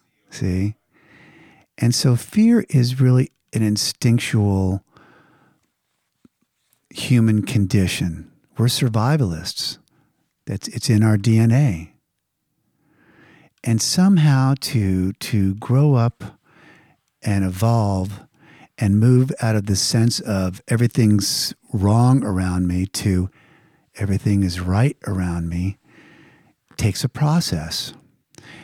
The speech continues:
And many of us never quite hit that, that, that level of, of modern day evolution where we move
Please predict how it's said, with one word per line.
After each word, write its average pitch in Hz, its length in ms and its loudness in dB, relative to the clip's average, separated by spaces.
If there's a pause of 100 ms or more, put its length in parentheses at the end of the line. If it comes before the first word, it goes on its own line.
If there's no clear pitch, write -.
(240)
And 101 240 -2
many 139 240 4
of 120 160 2
us 110 260 0
never 110 440 0
quite 98 340 -4
hit - 240 -4 (120)
that, 95 240 -2 (320)
that, 95 200 -4 (1800)
that 98 240 -2 (220)
level 104 580 -2 (240)
of, 87 500 -6 (640)
of 92 200 -6
modern 101 500 2
day 95 280 -2
evolution 90 840 -4 (840)
where 95 200 0
we 92 280 -2
move 101 400 2